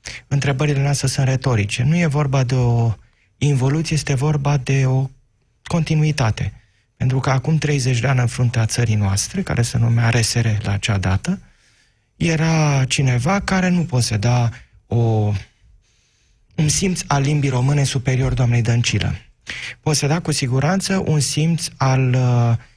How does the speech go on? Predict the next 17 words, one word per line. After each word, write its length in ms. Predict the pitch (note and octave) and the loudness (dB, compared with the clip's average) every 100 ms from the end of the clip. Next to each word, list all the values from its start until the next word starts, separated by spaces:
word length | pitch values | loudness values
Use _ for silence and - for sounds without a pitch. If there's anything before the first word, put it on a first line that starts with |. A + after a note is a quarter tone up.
| _ | _
exercitării 1120 | - A#2+ C3+ C3 - B2 D3 D3 D3+ C#3 C3+ - - _ _ _ _ | -4 -2 -2 -2 -4 -2 -2 0 0 0 -2 -6 -16 _ _ _ _
totalitare 580 | D3 C#3 C#3 C#3 D#3+ C#3 | -2 0 0 0 0 0
a 60 | |
puterii 380 | A#2+ A#2+ C#3 C#3+ | 0 -2 0 -2
superior 560 | C3 C#3+ - B2+ C3+ G#2+ | -2 -2 -2 0 0 0
doamnei 300 | A#2 A2+ G#2 | 0 0 0
Dăncilă, 600 | G#2 G2 - G#2 C3+ G3+ - - _ _ - A#2+ | 0 0 0 0 0 -2 -8 -20 _ _ -14 -6
dar 180 | D3+ D3 | -2 0
dacă 280 | C#3+ C#3 C#3 | 0 0 0
vă 100 | B2+ | 0
uitați 600 | B2+ A#2+ C3 B2 - A#2 | 0 0 -2 -2 -2 -2
la, 400 | A2+ A2 G#2 G2 - - | 0 0 0 -2 -4 -4
uh, 220 | F2+ F#2 - - | -4 -4 -8 -8
tipul 300 | - F3 E3 | -6 -4 -2
de 100 | C#3 | -2
extracție 800 | B2+ - - E3 C3+ - B2 A#2 | -2 -4 0 0 -2 -4 -2 -2
socială, 800 | G#2+ A#2+ - B2 A#2 G#2+ F#2+ | 0 -2 -2 -2 0 0 0